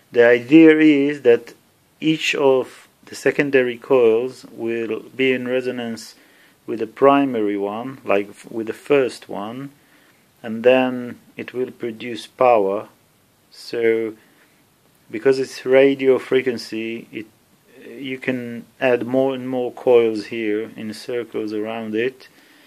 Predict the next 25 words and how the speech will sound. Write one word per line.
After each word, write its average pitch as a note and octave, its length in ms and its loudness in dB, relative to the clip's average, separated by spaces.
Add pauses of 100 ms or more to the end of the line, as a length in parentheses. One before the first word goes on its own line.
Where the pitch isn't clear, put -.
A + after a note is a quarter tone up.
(340)
and A2 560 -6
it A2 340 -12
will A#2 80 -8
not A#2+ 400 -10
influence A#2+ 840 -10
the - 140 -14
first A#2 420 -8
one. G#2+ 360 -10 (1400)
So A2 1040 -6 (560)
I A2+ 80 -8
don't C3+ 160 0
know C#3 120 2
yet C3 580 -6 (500)
how A#2+ 540 2
to A#2 720 -6
connect A#2 380 -10
this B2 220 -6
one. A2 200 -6
I G#2+ 100 -8
guess A2+ 400 0 (640)
I A#2 80 -10
need A#2+ 260 -12
to A#2+ 500 -6
build A#2 400 -8
some A2+ 540 -8